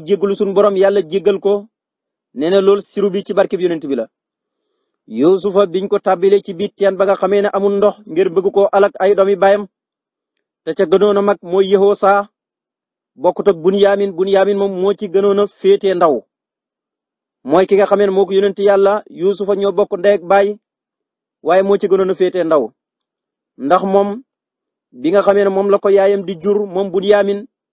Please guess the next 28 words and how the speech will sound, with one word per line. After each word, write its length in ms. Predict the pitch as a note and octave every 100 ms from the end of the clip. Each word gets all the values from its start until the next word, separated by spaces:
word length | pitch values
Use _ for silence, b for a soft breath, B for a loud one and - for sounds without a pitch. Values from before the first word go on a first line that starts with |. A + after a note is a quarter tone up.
| _ _ _ _ _
yaayam 380 | C3 F3 G3+ G3
dafa 200 | F#3 G3
ñàkk 320 | G3 G3 - F3+
bakkanam 380 | G3 G3+ G3+
faatu 320 | G3 G3 G3+ F#3+
ci 80 | G3
la 80 |
génn 240 | E3+ G3 G3+
aduna, 300 | F#3+ G3 G3+
mu 220 | F3 F3+
des 100 | G3+
fi 140 | - F#3+
nag 160 | E3+
dund. 260 | F3 D3+ B2 _ _ _ _ _ _ _ _ _
Kon 180 | E3 F3
koo 160 | G3+ G3+
xamee 240 | G3 G3+ G3+
ne 100 | G3+ F#3
yaayam 300 | G3 G3+ G3
ku 100 | G3+
teel 180 | G3 G3+
a 40 |
faatu 280 | G3+ F#3+ G3+
la, 120 | G3+
ba 140 | E3+ F3+
muy 160 | G3+ E3+
juddu 200 | F3+ G3+
rek 180 | A3